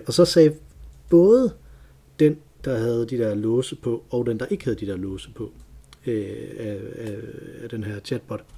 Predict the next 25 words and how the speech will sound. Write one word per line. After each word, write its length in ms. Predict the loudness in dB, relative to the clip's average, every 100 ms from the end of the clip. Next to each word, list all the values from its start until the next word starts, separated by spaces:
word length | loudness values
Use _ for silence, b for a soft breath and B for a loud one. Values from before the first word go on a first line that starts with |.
| -4
det 80 | -4
var 40 |
chat 180 | -4 -6 -8
G 60 |
P 60 | -8
T, 80 | -12 -14 B B B B B
øh, 300 | -4 -2 -4
sagde, 300 | -4 -4 -4
at, 240 | -4 -10 -14 b b b -8
øh, 420 | -6 -4 -6 -8 -10 0
så 120 | 4
blev 120 | 6
jeg 80 | 4
nødt 120 | 2
til 80 | -2
at 60 |
tage 160 | 0 0
det 100 | 0
som, 380 | -2 -4 -4 -8
øh, 500 | -10 -14 -14 -10 -6
tage 160 | -4 -2
det 160 | -2
med 120 | -2
oprejst 300 | -2 -2 -4
pande, 260 | 0 0